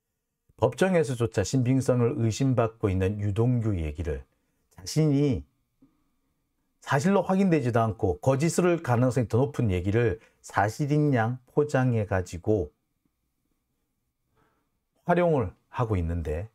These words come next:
그 활용의 목적이 지역 감정을 자극하겠다는 것. 두 번째, 지역 감정을 자극해서 탈당을 할 것 같은 과거 그와 같은 경로를 거쳐서 탈당을 했던 자들이 있었기 때문에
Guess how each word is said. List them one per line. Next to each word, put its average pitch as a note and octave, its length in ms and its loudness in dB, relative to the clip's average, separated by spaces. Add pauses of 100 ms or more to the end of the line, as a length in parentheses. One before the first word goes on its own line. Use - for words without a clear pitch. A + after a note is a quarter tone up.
그 A#2+ 100 -2
활용의 D3+ 420 0
목적이 A#2 720 -2 (840)
지역 F3+ 400 0
감정을 A2+ 640 0
자극하겠다는 F2+ 760 -4
것. - 160 -16 (840)
두 A#2 180 0
번째, B2+ 600 0 (340)
지역 F#3 380 0
감정을 B2+ 600 2
자극해서 G2 800 -2 (200)
탈당을 G3 600 0
할 B2+ 120 0
것 A#2 100 -2
같은 F#2 440 -4 (480)
과거 E3+ 640 0 (1500)
그와 E3+ 240 2
같은 C3+ 320 0
경로를 A#2 460 2
거쳐서 F#2 480 -4
탈당을 E3+ 500 -2
했던 C3 320 -2
자들이 G#2 340 -4
있었기 - 360 -8
때문에 D#2+ 480 -12